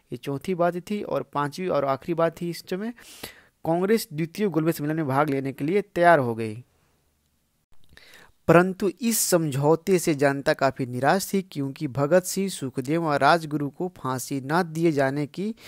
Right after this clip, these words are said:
जनता की मांग को किसी, इसमें सम्मिलित नहीं किया गया था।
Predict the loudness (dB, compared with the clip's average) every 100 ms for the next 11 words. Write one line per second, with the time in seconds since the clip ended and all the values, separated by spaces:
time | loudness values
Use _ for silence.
0 | -20 -20 _ -2 2 2 2 2 2 -2
1 | 2 0 0 -6 -8 -6 -6 -6 -6 -6
2 | -4 -4 -4 -4 -2 -4 -4 -2 -2 -2
3 | -6 -6 -8 -12 -12 -14